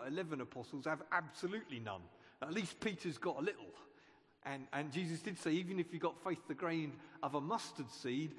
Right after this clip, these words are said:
you can do amazing things if you speak it out and use it." But Peter's very human. I, I like Peter. I don't know about you. He's one of the apostles that I'm, I'm very fond of 'cause he's just very human. He's, he's, char-,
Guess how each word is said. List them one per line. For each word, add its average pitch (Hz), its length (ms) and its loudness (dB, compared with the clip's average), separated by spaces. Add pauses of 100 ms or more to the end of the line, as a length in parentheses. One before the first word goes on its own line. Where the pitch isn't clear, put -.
(160)
you 175 100 0
can 170 200 2
do 143 180 4
amazing 175 800 0
things 117 680 -4 (260)
if 123 120 -2 (100)
you 135 140 -2 (440)
speak 180 340 -2
it 143 80 2
out 131 300 -4 (420)
and 139 240 -2
use 135 280 -2
it." - 180 -2
But 226 160 0
Peter's 330 340 4
very 226 260 -2
human. 165 340 0
I, 214 240 4
I 202 140 2
like 175 320 2
Peter. 123 280 -4
I 127 80 2
don't 139 140 0
know 117 60 -4
about 107 240 -4
you. 101 200 -6 (280)
He's 180 160 0
one 196 140 2
of 160 100 0
the 160 80 4
apostles 143 460 -4
that 147 80 0
I'm, 131 220 -2 (100)
I'm 135 200 -2
very 156 320 4 (380)
fond 151 260 4
of 104 220 -2
'cause - 300 0 (320)
he's 175 100 -2
just - 220 -4
very 240 240 0
human. 214 500 2
He's, 170 240 0 (840)
he's, 214 200 -2 (180)
char-, 254 220 0